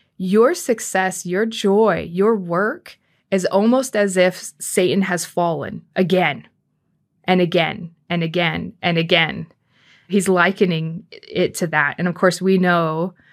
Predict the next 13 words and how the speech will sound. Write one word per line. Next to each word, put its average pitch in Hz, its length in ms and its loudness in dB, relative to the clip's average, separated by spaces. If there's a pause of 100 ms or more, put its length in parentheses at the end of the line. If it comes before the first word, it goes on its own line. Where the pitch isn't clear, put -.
Satan 190 320 2
did 180 180 2
have 185 240 0
a 175 80 2
position 170 560 -2
of 190 80 0
authority 175 720 -2 (300)
in 175 180 2
the 170 80 0
premortal 170 720 0 (140)
council 170 420 -4
of 165 80 -6
heaven, 165 500 -4